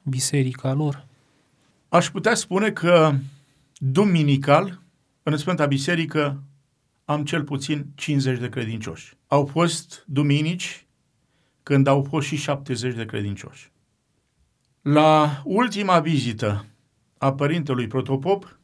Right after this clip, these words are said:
Speaker 2: a numărat, deși vremea era destul de crudă, a numărat treizeci și cinci de persoane în Sfânta Biserică,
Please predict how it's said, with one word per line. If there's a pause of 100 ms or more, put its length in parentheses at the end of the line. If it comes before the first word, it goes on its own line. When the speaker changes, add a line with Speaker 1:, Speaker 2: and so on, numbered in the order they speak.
(400)
Speaker 2:
a
numărat, (420)
deși (220)
vremea
era (160)
destul
de (220)
crudă, (240)
a
numărat
treizeci
și
cinci (180)
de (260)
persoane
în
Sfânta
Biserică,